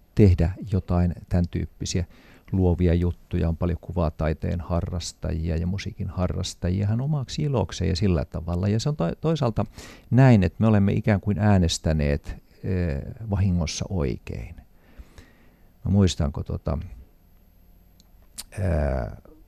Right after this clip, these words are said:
muuan taloustieteilijä tuossa jo ennen, ennen, ää, toista maailmansotaa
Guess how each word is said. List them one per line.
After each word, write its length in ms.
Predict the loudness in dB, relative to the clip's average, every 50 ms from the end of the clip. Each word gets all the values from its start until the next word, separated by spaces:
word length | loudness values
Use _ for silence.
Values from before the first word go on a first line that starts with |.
| _ _ _ _ _ -8
muuan 640 | -4 0 0 2 2 2 2 2 2 0 0 -2 -4 -6 -8 -12 -16 -12 _
taloustieteilijä 1040 | 2 2 4 4 2 0 -2 -2 -2 -2 -2 -2 -4 -4 -2 -2 -2 -2 -2 -2 -4
tuossa 320 | -4 -4 -6 -6 -4 -4 -4
jo 80 | -2
ennen, 400 | -2 -2 -2 -2 -2 -2 -4 -6 -10 -12 -18 _ -6
ennen, 340 | -4 -2 -2 0 -2 -4 -6 -8 -12
ää, 580 | -16 -16 -18 _ _ _ _ _ _ -10 -6 -6 -6 -6 -6 -4
toista 280 | -2 -2 -2 -2 0
maailmansotaa 880 | 0 4 4 4 4 4 2 0 -4 -6 -6 -8 -6 -6 -6 -6 -6 -8